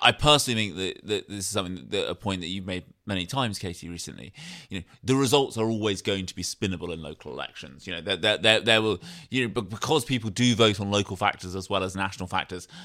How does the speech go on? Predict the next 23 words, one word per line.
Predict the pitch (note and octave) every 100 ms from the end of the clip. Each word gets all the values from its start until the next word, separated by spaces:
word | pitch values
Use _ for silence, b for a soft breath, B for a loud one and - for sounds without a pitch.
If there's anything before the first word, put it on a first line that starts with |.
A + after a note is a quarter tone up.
| E3+
there'll | G#2+ A2+
be | A2 A2
Tories | F#2+ B2 A2 G2+ -
who | F#2
make | F#2+ F2
gains | B2+ C3 B2 G#2+
or | G2+
hold | F#2+ A2+ A2 G#2
on | G#2+ G2+ F#2+
somewhere | G2+ F#2+ F#2+ F#2
slightly | - F2+ E2
unexpectedly, | F#2 - A2 - G2+ F#2 F#2+ F#2 - B B B -
and, | A#2 A2 G2+
you | G2+
know, | G2
that | F#2+ A2+ -
will | A#2
be | G2 G2+ F#2+ - _ _ _ -
highlighted | - A2+ A2 G2+ G2+ F2+
by | F#2+
Boris | F#2 F#2 F#2+
Johnson's | G2 F2+ F#2 -
defenders. | G2+ D#3 D3+ C3+ C3